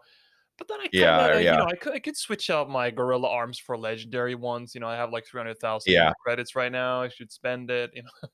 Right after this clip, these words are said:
Speaker 1: I could get a new
Speaker 2: Mm-hmm,
Speaker 1: car.
Speaker 2: mm-hmm.
Speaker 1: There's always something, um,
Speaker 2: Yeah, yeah, sure. I mean, I feel, I feel a, absolutely the same way, um, and I love that in R P Gs.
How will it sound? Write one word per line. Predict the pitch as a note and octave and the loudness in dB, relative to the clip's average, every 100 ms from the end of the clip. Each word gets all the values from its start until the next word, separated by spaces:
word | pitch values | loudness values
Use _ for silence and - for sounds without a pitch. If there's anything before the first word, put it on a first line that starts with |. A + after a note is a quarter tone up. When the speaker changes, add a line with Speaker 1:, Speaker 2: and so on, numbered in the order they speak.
| - | -20
Speaker 1:
I | |
could | - A#2+ | -14 -14
get | A#2 | -12
a | |
new | G#2 | -8
Speaker 2:
Mm-hmm, | G#2 | 0
Speaker 1:
car. | E3+ D#3+ D#3 F#2 | 2 2 2 -2
Speaker 2:
mm-hmm. | F#2+ G2+ - _ _ _ - | -4 -8 -10 _ _ _ -16
Speaker 1:
There's | C3+ - | -10 -2
always | F3+ F#3 - | 0 0 -2
something, | E3 D3+ C#3 G#2 F2+ _ _ - | -4 -4 -6 -10 -12 _ _ -14
um, | A#2 A2+ A2 G#2+ G#2 G2+ | -10 -10 -10 -14 -20 -2
Speaker 2:
Yeah, | F#2 E2+ E2+ - - | 4 6 6 -2 -4
yeah, | E2+ D#2+ - | 0 0 -2
sure. | F#2 E2 _ - - - | -6 -6 _ -20 -20 -6
I | G#2+ | 4
mean, | G#2+ | 8
I | G#2+ | 8
feel, | - B2 - | 8 6 6
I | F2 | 2
feel | - A#2+ - - | 4 2 2 2
a, | F#2 A2 - - | 4 2 -2 0
absolutely | C3 - A2+ E2 | 0 2 -2 -2
the | D#2+ | -2
same | - E2 | 0 0
way, | D#2 D#2+ E2+ - - - _ _ - | 2 0 -2 -10 -20 -20 _ _ 0
um, | F2 F2 E2 E2 E2 D#2+ - _ - | 6 8 8 6 2 -6 -12 _ -2
and | F#2 - | 0 6
I | F#2+ F#2+ | 8 8
love | F2+ F2+ F2+ E2+ | 10 12 12 10
that | E2+ D#2+ F2 - - | 8 10 8 6 0
in | E2 D2+ | 2 4
R | D2 | 4
P | E2 | 2
Gs. | D#2 D#2+ F#2+ - | -2 -2 -2 -4